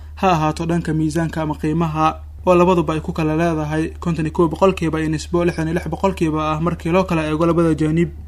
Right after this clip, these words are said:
Afrika waxay wax soo saarka si guud almaasta caalamka ay ka ahayd sanadkaasi konton iyo kow boqolkiiba. Yurub oo ku xigtay waxaa wax soo saarkeeda uu ahaa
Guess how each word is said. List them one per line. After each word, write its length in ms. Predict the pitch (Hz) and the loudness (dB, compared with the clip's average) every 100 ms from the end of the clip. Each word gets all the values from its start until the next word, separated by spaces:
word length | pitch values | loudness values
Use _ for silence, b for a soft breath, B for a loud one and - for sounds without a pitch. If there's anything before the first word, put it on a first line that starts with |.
| - - | -16 -4
Afrika 460 | 170 - 156 170 156 | -2 0 -4 -2 -4
waxay 200 | 156 151 | -2 -4
wax 100 | 156 | -4
soo 100 | 151 | -4
saarka 560 | 175 165 - 160 156 - | -2 -2 -4 -2 -2 -4
si 160 | - | -6
guud 240 | 151 151 151 | -4 -2 -2
almaasta 440 | 156 165 165 - | -2 0 -2 -4
caalamka 500 | 147 165 165 151 - | 0 0 0 -2 -4
ay 80 | 160 | -6
ka 160 | 147 190 | -2 -2
ahayd 280 | 151 156 143 - | 0 -2 -4 -8
sanadkaasi 840 | - 165 151 - 160 - 156 156 B B - | -4 -4 -4 -4 -4 0 0 0 B B -4
konton 340 | 175 165 165 | -2 0 -2
iyo 80 | 156 | 0
kow 160 | 180 | 0
boqolkiiba. 580 | 165 180 190 180 156 160 160 - - - | 0 2 0 0 0 0 -2 -4 -8 2
Yurub 220 | 196 170 | 2 4
oo 80 | 165 | 0
ku 100 | 180 | -2
xigtay 280 | 170 - 156 | -4 -4 -4
waxaa 180 | - | -4
wax 140 | 143 - | -8 -8
soo 80 | 156 | -2
saarkeeda 440 | 170 165 165 160 165 | -2 -2 0 2 2
uu 220 | 160 156 | 2 0
ahaa 320 | 151 151 151 | 0 2 0